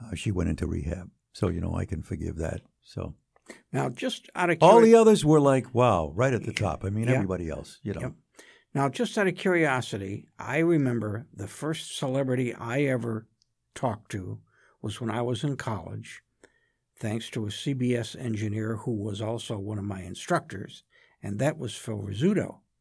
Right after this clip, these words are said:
Speaker 2: And when I got to B Z, the first celebrity I ever booked for Larry Glick was Duncan Ronaldo, who played the Cisco Kid.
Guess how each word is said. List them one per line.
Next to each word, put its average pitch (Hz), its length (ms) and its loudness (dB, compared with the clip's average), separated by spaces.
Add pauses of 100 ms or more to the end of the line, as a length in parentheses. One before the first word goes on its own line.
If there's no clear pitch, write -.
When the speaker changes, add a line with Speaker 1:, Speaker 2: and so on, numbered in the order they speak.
(580)
Speaker 2:
And 117 160 -2
when 123 100 0
I 110 100 -2
got 139 240 -2
to 139 80 0
B 123 240 0
Z, 139 540 2 (680)
the 107 100 -4
first 147 340 -2
celebrity 139 540 0
I 123 160 0
ever 139 220 0
booked 135 340 -4
for 120 180 -2
Larry 139 320 0
Glick 170 420 0 (360)
was 120 220 -2
Duncan 123 420 2
Ronaldo, 131 720 4 (220)
who 135 160 -4
played 117 360 -6
the 123 80 -6
Cisco 127 460 -6
Kid. 190 360 -2